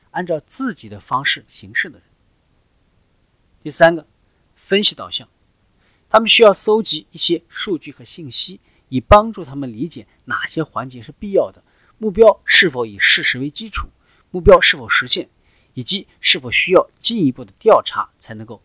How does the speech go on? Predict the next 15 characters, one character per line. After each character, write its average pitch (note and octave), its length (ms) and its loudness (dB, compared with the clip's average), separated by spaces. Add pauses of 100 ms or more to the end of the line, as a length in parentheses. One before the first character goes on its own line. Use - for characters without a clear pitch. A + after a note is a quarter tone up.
(140)
解 G2+ 100 -20
决 G2+ 140 -20
问 D#3+ 160 -16
题。 - 220 -12 (2250)
第 D#3 80 -4
四 F#3 220 0
个， D#3 120 -6 (220)
过 F#3+ 160 8
程 A#2+ 180 -6
导 F#2 160 -20
向。 - 160 -20 (760)
需 - 160 2
要 A3 100 10
了 F3 240 8
解 C#3 240 -2